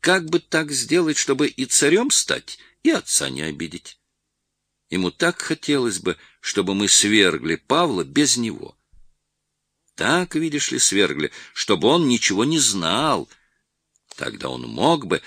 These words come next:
в порыве сыновнего возмущения, ну, не казнить нас, он юноша не кровожадный, а, скажем,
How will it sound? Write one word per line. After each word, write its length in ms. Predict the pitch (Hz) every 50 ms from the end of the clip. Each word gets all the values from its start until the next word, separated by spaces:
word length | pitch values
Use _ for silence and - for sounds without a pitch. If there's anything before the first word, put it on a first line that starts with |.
| - - -
в 140 | - - -
порыве 380 | - 76 87 95 90 82 80
сыновнего 800 | - - - 107 98 98 104 113 110 90 71 69 76 71 67 67
возмущения, 960 | 64 85 90 - 71 71 - - - - - 156 190 202 175 139 98 76 - - - - - -
ну, 160 | - 175 208
не 120 | 156 82
казнить 640 | - - 71 64 62 - - 82 113 180 208 196 -
нас, 500 | 175 160 160 151 - - - - - - -
он 160 | - - 67
юноша 400 | 64 60 76 71 67 - - -
не 120 | 71 65 -
кровожадный, 760 | - - 67 60 64 - - 135 180 190 185 247 185 175 - - - - - _
а, 220 | - - 117 175 220
скажем, 520 | - - - - 165 165 185 190 196 -